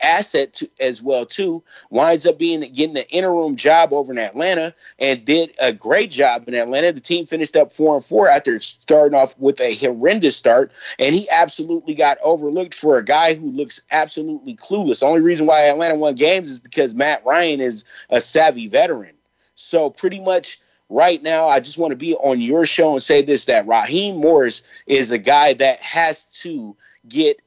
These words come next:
a gig here, a head coaching gig, because I think that he paid his dues,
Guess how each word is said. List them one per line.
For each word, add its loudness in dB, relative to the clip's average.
a -4
gig -2
here, -4
a 0
head 2
coaching -2
gig, -6
because -2
I 2
think 0
that 2
he -6
paid 0
his 0
dues, -4